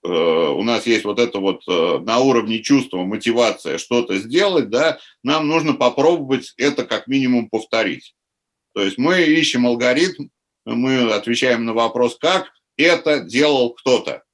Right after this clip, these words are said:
Э, то есть и пытаемся либо повторить, либо, ну, сделать, э,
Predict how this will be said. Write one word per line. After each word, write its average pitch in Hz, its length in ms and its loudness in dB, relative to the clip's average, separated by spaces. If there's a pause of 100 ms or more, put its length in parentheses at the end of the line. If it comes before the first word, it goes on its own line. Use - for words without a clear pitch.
(1080)
Э, 90 560 -2
то 110 100 0
есть 95 160 -2
и 123 40 0
пытаемся 156 680 2
либо 139 380 2
повторить, 151 720 0 (280)
либо, 143 720 2
ну, 127 580 2
сделать, 143 560 2
э, 110 300 0